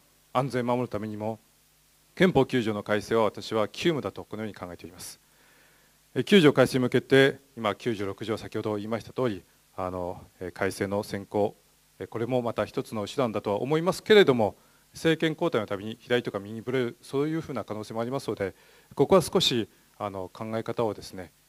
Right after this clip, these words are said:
えー、厳しい目で見ていかなきゃいけないところだと思いますけれども、現状の今の海外の状況を見たときには、これも一つやむを得ないかな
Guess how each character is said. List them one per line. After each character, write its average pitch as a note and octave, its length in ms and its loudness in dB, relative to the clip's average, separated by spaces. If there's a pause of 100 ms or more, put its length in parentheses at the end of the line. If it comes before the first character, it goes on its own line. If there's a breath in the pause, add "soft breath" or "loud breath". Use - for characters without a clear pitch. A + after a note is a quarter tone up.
え F2+ 440 -10 (160)
ー、 - 40 -20
厳 A2+ 160 -6
し - 120 -8
い A#2 40 -6
目 G2+ 100 -10
で F#2+ 160 -12 (180)
見 G#2+ 80 -14
て G2 120 -10
い - 20 -8
か - 80 -14
な G#2 100 -6
き - 60 -6
ゃ F#2+ 40 -4
い F2+ 40 -8
け - 100 -12
な G#2+ 60 -2
い G2 60 -4
と G#2+ 80 -6
こ B2+ 80 -2
ろ B2 60 2
だ A2 60 0
と F#2 120 -8
思 G2 180 -10
い G#2+ 60 -6
ま A#2 80 -2
す - 80 -12
け - 80 -6
れ G#2+ 40 -2
ど G#2 60 -8
も、 B2 220 -2 (320 soft breath)
現 C#3 260 2
状 D3 160 4
の D3 240 2 (160)
今 C3+ 180 0
の G#2+ 100 0
海 B2 220 0
外 G#2+ 160 -2
の F#2+ 60 -6
状 G#2+ 160 -4
況 A#2 120 -4
を A2+ 40 -2
見 B2 80 -6
た A2 80 -6
と A2 100 -10
き - 100 -14
に A#2 80 -6
は、 G#2 120 -2
こ - 80 -12
れ A#2 80 -6
も A#2 240 -4
一 - 160 -4
つ G#2+ 140 -10
や G2+ 160 -6
む C3+ 80 0
を E3 60 4
得 E3 60 2
な C3 60 2
い G#2 60 -4
か F#2 80 -16
な F#2+ 100 -8